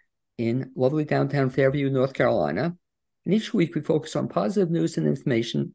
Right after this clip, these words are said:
about people and organizations in both Western North Carolina and throughout the country. And toward that end, it's my pleasure to introduce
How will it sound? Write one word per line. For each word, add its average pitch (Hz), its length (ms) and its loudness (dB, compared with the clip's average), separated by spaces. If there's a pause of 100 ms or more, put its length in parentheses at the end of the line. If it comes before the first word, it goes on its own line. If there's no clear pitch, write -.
about 135 200 0
people 202 240 0
and 196 100 -4
organizations 139 800 -4 (300)
in 123 120 -4
both 127 320 2
Western 143 320 -2
North 147 200 -2
Carolina 123 540 2
and 123 100 -6
throughout 117 440 0
the 123 340 -2
country. - 480 -4 (840)
And - 120 -4
toward 226 200 0
that 170 60 4
end, 117 240 0
it's - 100 -10
my 165 100 0
pleasure 147 400 0
to - 180 -6
introduce 135 600 0